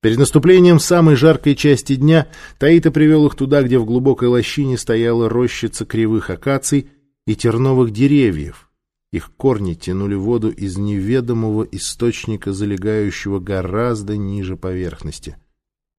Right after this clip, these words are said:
Когда они освободили лошадей от поклажи и напоили их, Нефер быстро обошел вокруг рощи и через несколько минут обнаружил признаки других людей, прошедших этой дорогой.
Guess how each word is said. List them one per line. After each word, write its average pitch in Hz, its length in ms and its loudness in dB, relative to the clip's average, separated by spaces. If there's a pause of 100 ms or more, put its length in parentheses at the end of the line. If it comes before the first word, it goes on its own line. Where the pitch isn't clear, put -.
(320)
Когда 104 260 -2
они 110 160 0
освободили 104 520 -2
лошадей 104 460 -2
от 95 100 -6
поклажи 104 600 -4 (340)
и 101 80 -2
напоили 110 540 -2
их, 120 220 -6 (500)
Нефер 120 320 0
быстро 135 500 2
обошел 127 400 0
вокруг 117 380 -2
рощи 131 420 0
и - 220 -6
через 120 320 -2
несколько 117 500 -4
минут 113 320 -2
обнаружил 107 540 -2
признаки 110 560 -6
других 117 400 -6
людей, 127 460 -4 (560)
прошедших 92 680 -6
этой 101 340 -8
дорогой. 92 540 -8